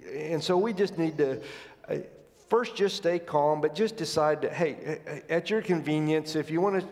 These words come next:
shake a few hands or hug a few necks on your way out, go ahead and do that, but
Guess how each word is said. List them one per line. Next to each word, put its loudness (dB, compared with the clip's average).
shake 0
a -8
few 0
hands 2
or 2
hug 0
a 0
few -2
necks 0
on 0
your 2
way 4
out, 2
go 6
ahead 4
and -2
do 6
that, 2
but -2